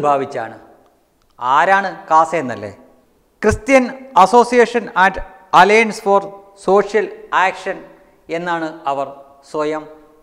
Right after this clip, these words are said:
വിശേഷിപ്പിക്കുന്നത്. കുറച്ച് ക്രിസ്ത്യാനി-, ക്രിസ്ത്യാനികളുടെ സംഘടനകൾ എല്ലാം കൂടെ ചേർന്നുള്ള ഒരു പേജാണ് കാസ, സി എ എസ് എ. ഇപ്പോൾ പുതിയ സംഗതി എന്താണെന്നല്ലേ? അവർ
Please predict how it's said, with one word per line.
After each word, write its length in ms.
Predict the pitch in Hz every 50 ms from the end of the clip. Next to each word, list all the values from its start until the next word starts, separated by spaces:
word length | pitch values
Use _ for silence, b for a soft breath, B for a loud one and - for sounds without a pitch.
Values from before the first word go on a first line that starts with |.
| _ 135
വിശേഷിപ്പിക്കുന്നത്. 760 | 123 - 147 131 123 - - - 107 107 110 110 107 101 - - _ _ _ _ _ _ _ _ _
കുറച്ച് 260 | 160 156 156 - 160 143 - -
ക്രിസ്ത്യാനി-, 600 | 160 143 - - 196 190 185 185 185 180 170 - - - - _ _ _ _ _ _ _ _ _ _ _
ക്രിസ്ത്യാനികളുടെ 680 | - 147 - - 180 185 185 185 180 175 175 165 165 160 - - - - - -
സംഘടനകൾ 500 | - 156 151 156 165 160 165 160 151 156 156 - - - 147
എല്ലാം 180 | 147 156 160 156
കൂടെ 160 | 156 151 147 139 151
ചേർന്നുള്ള 320 | 139 135 135 135 131 131 131 127
ഒരു 140 | 120 127 123 123 - _ _ -
പേജാണ് 500 | 139 131 135 131 127 117 113 110 113 110 - _ _ _ _ 127
കാസ, 260 | 120 123 123 123 - 110 101 - - - _ _ -
സി 160 | 160 160 165 165 160 160 165 135 135 135 135
എ 20 | 139 135 - _ _ - 123 120
എസ് 180 | - - _ _ _ _ _ _ 131 110 104
എ. 20 | - - _ _ _ _ _ _ _ _ _ _ _ _ _ _ _ _ _ 147
ഇപ്പോൾ 200 | 143 156 156 135 - - - - - _ _ _ _ 143
പുതിയ 220 | 143 143 190 208 - 175
സംഗതി 260 | 151 190 151 143 147 131
എന്താണെന്നല്ലേ? 440 | 120 123 123 120 113 113 104 104 107 - _ _ _ _ b b b b b b b b b b b _ _ _ - 214 262
അവർ 200 | 269 240 190